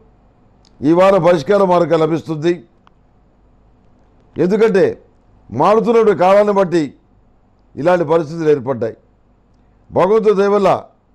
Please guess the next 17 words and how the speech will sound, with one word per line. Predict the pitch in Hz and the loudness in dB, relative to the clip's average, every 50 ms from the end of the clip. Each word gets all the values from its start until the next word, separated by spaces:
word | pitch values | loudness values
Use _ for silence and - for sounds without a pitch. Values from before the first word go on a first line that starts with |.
| _ _ _ _ | _ _ _ _
ఒకసారి | 101 147 170 156 170 202 214 226 226 | -6 -4 -2 0 2 2 2 2 2
ఇబ్బంది | 196 196 214 196 202 | 0 0 0 0 0
పడ్డా | 190 202 185 165 180 147 - - - _ _ _ _ _ _ _ - | -2 -2 -2 0 -2 -2 -2 -4 -12 _ _ _ _ _ _ _ -6
రెండోసారి | 135 180 202 220 233 208 190 214 208 202 | -6 -2 2 2 2 2 2 0 -2 0
మీకు | 190 185 147 170 | -2 -2 0 2
ఎలాంటి | 175 185 190 190 180 | 2 2 2 0 0
ఇబ్బందులు | 180 156 180 180 170 170 170 | -2 -2 -2 -2 -2 -2 -2
ఉండవు. | 160 160 160 170 175 165 - _ _ _ _ _ _ _ _ _ _ _ _ _ _ _ _ - | -2 -2 -4 -4 -6 -6 -8 _ _ _ _ _ _ _ _ _ _ _ _ _ _ _ _ -12
వృత్తి | 160 160 196 | -10 -4 -2
ఉద్యోగాల | 220 220 220 175 196 208 190 202 196 | -2 -2 0 0 0 2 2 2 0
పరంగా | 185 170 185 185 180 180 | 0 0 0 0 0 0
మీ | 180 170 170 147 | -2 -2 -4 -4
స్థాయి | - - 160 170 175 160 | -2 0 0 0 0 0
పెరుగుతుంది. | 151 170 175 175 147 156 165 151 156 170 175 165 - _ _ _ _ _ _ _ _ _ _ _ _ _ | 0 -2 -2 -2 -4 -4 -8 -2 -2 -2 -2 -2 -10 _ _ _ _ _ _ _ _ _ _ _ _ _
రాజకీయపరమైన | - 127 160 190 208 220 220 220 190 202 208 196 190 185 | -2 0 0 0 0 2 0 0 2 2 0 0 0 -2
నిర్ణయాలు | 175 175 175 175 180 175 170 160 | -2 -2 -2 0 0 0 0 0
లాభిస్తాయి. | 151 147 151 160 170 151 - - 170 170 170 170 | 0 0 0 0 -2 -6 -4 -2 0 0 0 -2